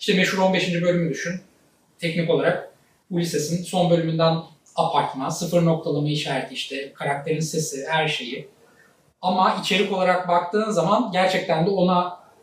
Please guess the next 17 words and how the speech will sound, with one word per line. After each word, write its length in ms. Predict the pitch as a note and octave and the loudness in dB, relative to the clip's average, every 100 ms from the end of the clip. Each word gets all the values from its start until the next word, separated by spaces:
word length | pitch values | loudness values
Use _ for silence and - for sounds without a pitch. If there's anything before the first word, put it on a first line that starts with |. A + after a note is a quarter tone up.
| _ _ _ D3 | _ _ _ -2
yerel 380 | D#3+ E3+ F3 | 0 4 2
bir 60 | E3+ | 2
şeyler 420 | - F3 E3+ E3 | 0 2 2 2
katmayı 380 | D#3+ D#3+ E3+ E3 | 0 0 0 0
başarabilmiş. 640 | D#3+ E3 D#3 D3+ D#3+ D3+ E3 | 2 2 2 0 -2 -4 -2
Ona 200 | D3+ D#3+ | 0 0
okuduğun 420 | E3 D#3 D#3 D#3 D#3 | -4 -4 -2 -2 0
zaman 400 | D#3+ D3+ D3+ - - - _ _ _ _ _ | 2 2 0 -4 -12 -20 _ _ _ _ _
Oğuz 240 | E3+ D#3+ E3 | -2 2 2
Atay 300 | D#3+ D#3+ D#3 | 4 2 0
metni 300 | D#3+ F3 D3+ | -2 -2 0
diyebiliyorsun. 680 | D3+ C#3+ D3 C#3+ - - - - _ _ | 2 2 2 0 -2 -8 -18 -20 _ _
Dolayısıyla 720 | D#3+ F3 F3 A3 G#3+ A3 E3 | 2 4 2 0 2 2 2
bunu 260 | E3+ G3 F#3 | 0 2 4
yapabildiğin 520 | E3+ F3 F3 E3+ G3+ | 4 2 0 0 -2
sürece 340 | G3+ D3+ D3 F3 | 0 0 0 0
bence 520 | D#3 D#3 D#3+ D#3+ | 0 0 0 0